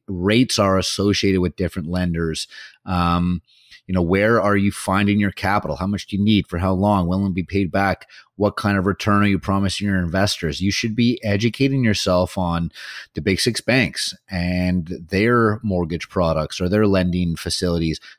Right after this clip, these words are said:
credit unions, money lenders, financial institutions, privates. Look at the private mortgage space as well and start to build contacts within all of these different verticals in the lending space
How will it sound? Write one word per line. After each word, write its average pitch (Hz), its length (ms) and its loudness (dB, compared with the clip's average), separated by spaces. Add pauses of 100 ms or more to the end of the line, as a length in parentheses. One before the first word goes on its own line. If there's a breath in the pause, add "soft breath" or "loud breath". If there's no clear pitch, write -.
credit 101 360 2
unions, 76 500 -4
money 98 440 4
lenders, 80 420 -4
financial 98 480 0
institutions, - 640 -8
privates. 98 680 -2 (680 loud breath)
Look 113 380 0 (140)
at 101 220 -2
the 101 200 2
private 113 580 0
mortgage 110 360 2
space 107 260 0
as 98 100 -4
well 107 240 4
and 87 140 0
start 92 220 -2
to 92 80 -2
build 92 380 -2
contacts 107 680 0
within 98 300 0
all 120 340 0
of 123 60 4
these 113 200 4
different 98 380 -2
verticals 90 680 0 (400 loud breath)
in 101 160 2
the 98 80 4
lending 92 400 2
space 85 500 -2